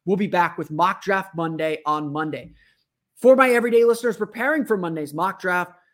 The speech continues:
I'm gonna kinda do best case, worst case scenarios, or I'm gonna do, you know, I'm thinking of doing from this mock draft, like, okay, here's who they picked,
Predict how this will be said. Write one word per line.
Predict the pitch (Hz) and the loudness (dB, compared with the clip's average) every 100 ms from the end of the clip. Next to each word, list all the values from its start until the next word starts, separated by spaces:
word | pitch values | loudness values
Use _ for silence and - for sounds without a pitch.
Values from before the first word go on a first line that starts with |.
| _ _ - | _ _ -4
I'm | 269 | -2
gonna | 349 | -2
kinda | 339 320 | -2 -2
do | 226 254 247 240 208 175 _ _ _ _ - | -2 -4 -4 -6 -8 -12 _ _ _ _ -6
best | 214 208 | -4 -4
case, | 220 185 | -8 -8
worst | 170 160 - | -8 -8 -10
case | 170 | -10
scenarios, | 180 170 170 180 175 - | -8 -6 -6 -6 -10 -10
or | 151 147 | -8 -6
I'm | 147 | -6
gonna | 151 | -10
do, | 147 151 151 | -6 -6 -6
you | 151 156 | -6 -6
know, | |
I'm | 139 156 | -6 -6
thinking | 180 175 | -8 -6
of | 156 | -6
doing | 165 156 | -6 -8
from | 156 147 | -8 -10
this | 147 160 | -8 -6
mock | 151 147 | -6 -6
draft, | 151 143 | -8 -6
like, | 147 147 | -8 -8
okay, | 156 156 147 - _ _ | -8 -8 -8 -14 _ _
here's | 226 233 | -4 -2
who | 247 | 0
they | 214 | -2
picked, | 208 220 214 | 0 -6 -6